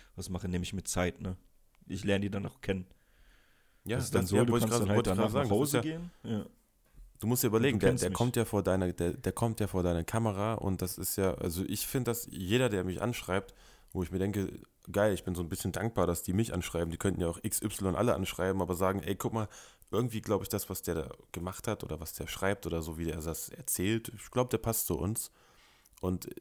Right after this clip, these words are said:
Speaker 2: ich find das immer, immer geil, wenn jemand, jemand kommt und seine Zeit dafür opfert, hierher zu kommen oder dass ich da hinkommen darf.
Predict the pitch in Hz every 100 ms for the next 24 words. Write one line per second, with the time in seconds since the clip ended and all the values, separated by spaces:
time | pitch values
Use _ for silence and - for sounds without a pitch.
0 | - 73 - 131 120 104 107 - 95 92
1 | 101 117 113 95 90 87 90 85 - 113
2 | - 95 90 107 107 - 117 120 - -
3 | 95 - 98 - 87 120 - 90 92 104
4 | 85 82 78 - - - 92 110 92 76
5 | 80 90